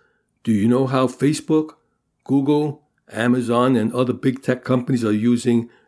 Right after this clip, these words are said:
your personal data? Our website is P C radio show dot org. We are heard each Wednesday at six P M Eastern Time on the Progressive Radio Network, P R N dot L I V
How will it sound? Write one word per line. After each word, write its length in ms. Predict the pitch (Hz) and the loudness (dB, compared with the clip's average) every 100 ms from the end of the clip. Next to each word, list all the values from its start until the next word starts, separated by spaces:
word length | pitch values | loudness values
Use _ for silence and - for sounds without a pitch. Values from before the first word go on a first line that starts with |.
| - | -14
your 380 | 92 92 117 180 | -6 0 0 0
personal 460 | - 120 - 98 | 0 -2 -2 -6
data? 380 | 92 92 78 - _ _ _ _ _ _ _ _ _ - | -2 -4 -4 -10 _ _ _ _ _ _ _ _ _ -2
Our 280 | 120 123 | 0 2
website 520 | 135 226 240 180 196 170 | 2 0 0 0 2 0
is 120 | 156 | -4
P 220 | - 214 | -2 -2
C 240 | 214 202 | 0 0
radio 340 | 165 123 160 165 | 2 2 2 0
show 300 | - 151 147 | 0 0 0
dot 280 | 127 117 113 | 0 -2 -2
org. 500 | 127 135 135 139 120 110 80 73 - _ _ _ _ _ | 0 2 2 -2 0 0 0 -8 -16 _ _ _ _ _
We 180 | 120 135 | -2 0
are 200 | 135 113 | 0 -2
heard 280 | 98 160 170 | 0 2 2
each 220 | 131 - | 0 0
Wednesday 500 | 127 170 180 170 160 | 2 2 2 0 2
at 140 | 120 - | 0 -2
six 260 | - - | -4 -4
P 320 | - 120 110 | -2 0 2
M 140 | 117 113 | 2 2
Eastern 360 | 113 107 104 98 | -2 -4 -4 -2
Time 480 | 135 143 151 151 - - _ _ - | 0 0 -2 -6 -12 -20 _ _ -6
on 160 | 127 | -2
the 80 | 127 | -2
Progressive 720 | 131 123 135 160 160 160 151 | 0 0 2 0 2 -2 -2
Radio 460 | - 117 139 135 139 | -4 0 2 2 2
Network, 580 | 123 117 92 85 82 _ _ _ _ - | 2 0 -4 -8 -10 _ _ _ _ -4
P 200 | 170 202 | 0 2
R 280 | 185 175 | 2 2
N 180 | 156 156 | 2 2
dot 320 | 143 131 123 | 0 -2 -2
L 220 | 127 147 139 | -2 0 2
I 180 | 139 | 0
V 140 | 117 | 0